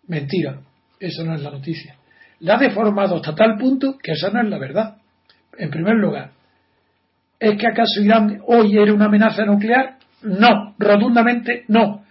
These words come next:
No hay nadie en el mundo, ningún, ni los mayores enemigos de Irán, que la, salvo Israel, que dice que es un peligro para el futuro, pero no dice que hoy sea una amenaza. Nadie piensa que hoy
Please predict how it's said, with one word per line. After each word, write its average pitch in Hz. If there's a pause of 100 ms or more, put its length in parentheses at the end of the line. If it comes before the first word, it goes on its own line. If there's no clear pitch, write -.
(140)
No 180
hay 214
nadie 214
en 202
el 180
mundo, 185
ningún, 202 (260)
ni 190
los 185
mayores 233
enemigos 214
de 208
Irán, 240 (380)
que 175
la, 185
salvo 143
Israel, 156
que -
dice 143 (100)
que 151
es 147
un 202
peligro 202
para 151
el 131
futuro, 208 (360)
pero 151
no 185
dice 262
que 214
hoy 208
sea 175
una 151
amenaza. 175 (340)
Nadie 220
piensa 214
que 190
hoy 214